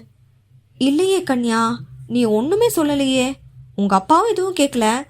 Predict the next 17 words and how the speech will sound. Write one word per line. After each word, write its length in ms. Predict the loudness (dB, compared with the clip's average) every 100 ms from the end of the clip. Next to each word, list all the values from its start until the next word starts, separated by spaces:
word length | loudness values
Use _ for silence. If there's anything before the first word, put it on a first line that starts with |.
| _ -4
அதான் 300 | -2 0 0
நானா 280 | -2 -2 -2
அந்த 160 | 0
மெனு 220 | 0 -2 0
பண்ணுனேன். 520 | 0 0 0 0 -4 -12 -18 -20 -4
வேற 200 | 2 4
எதுவும் 240 | 2 0 0
வேணுமா?" 340 | -2 0 0 -2 -6 -16 -20 -20 -20 -16 0
என்று 260 | 2 2 0
தன் 220 | 0 0 2
மகள் 380 | 0 2 2
தன்னை 300 | 4 2 2 0
பார்க்காமல் 640 | 0 0 0 -2 0 -2
இருப்பது 420 | 0 0 2 2 2
கண்டு 360 | 0 2 2 0 -2 _ _
அவள் 280 | 2 4 2
முகத்தை 480 | 0 0 0 2 0